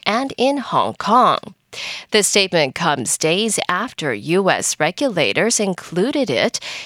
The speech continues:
in a list of companies facing possible delisting if they do not meet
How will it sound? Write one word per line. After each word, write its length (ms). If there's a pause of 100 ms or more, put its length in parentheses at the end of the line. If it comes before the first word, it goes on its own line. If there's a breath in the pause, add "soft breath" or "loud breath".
(120 loud breath)
in 160
a 100
list 340
of 180
companies 720
facing 580
possible 680
delisting 960 (240 loud breath)
if 240
they 240
do 260
not 380
meet 320